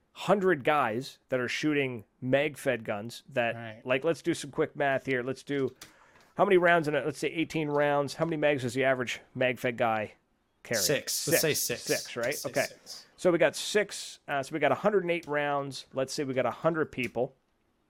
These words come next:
Speaker 1: Okay. So if you got a game going, you got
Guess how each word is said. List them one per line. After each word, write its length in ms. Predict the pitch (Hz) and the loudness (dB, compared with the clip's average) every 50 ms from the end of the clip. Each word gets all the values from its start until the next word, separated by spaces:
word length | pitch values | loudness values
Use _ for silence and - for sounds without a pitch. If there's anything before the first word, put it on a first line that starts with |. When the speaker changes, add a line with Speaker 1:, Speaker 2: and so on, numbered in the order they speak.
| _ _ _ _ _ _ _ _ _ _ _ _ - | _ _ _ _ _ _ _ _ _ _ _ _ -4
Speaker 1:
Okay. 240 | - 131 131 147 156 _ _ _ _ _ _ _ _ _ _ _ _ _ _ _ _ _ | 2 2 2 2 2 _ _ _ _ _ _ _ _ _ _ _ _ _ _ _ _ _
So 200 | - 165 151 139 | 0 0 2 2
if 200 | 147 156 123 143 | 2 0 0 0
you 100 | 214 247 | 2 4
got 140 | 254 240 214 | 6 6 6
a 60 | 156 | 4
game 540 | 123 113 139 147 143 123 104 101 117 139 - _ _ _ - | 4 2 2 4 4 2 0 -2 -6 -12 -14 _ _ _ 2
going, 360 | 147 135 120 110 107 127 131 | 4 6 6 4 2 0 0
you 80 | 131 | 2
got 220 | 139 143 131 123 | 4 4 4 4